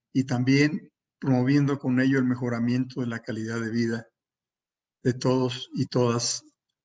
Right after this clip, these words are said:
los y las mexicanos, y el incremento de los niveles de desarrollo económico del país. O sea, que esto tenga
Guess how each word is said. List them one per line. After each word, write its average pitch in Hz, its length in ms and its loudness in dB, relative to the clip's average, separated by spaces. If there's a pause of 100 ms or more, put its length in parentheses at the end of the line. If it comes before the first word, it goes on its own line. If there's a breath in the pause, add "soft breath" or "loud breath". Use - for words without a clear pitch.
(160)
los 123 340 2
y 127 60 2
las 110 220 0
mexicanos, 107 920 -8 (600 loud breath)
y 143 100 4
el 135 80 6
incremento 151 640 4
de 147 140 2
los 120 160 0
niveles 135 480 4
de 131 60 0
desarrollo 120 600 -4 (520)
económico 117 640 -2
del 104 120 -8
país. - 580 -12 (400 loud breath)
O - 80 -20
sea, 139 240 0
que 135 320 4
esto 139 280 0
tenga 143 640 0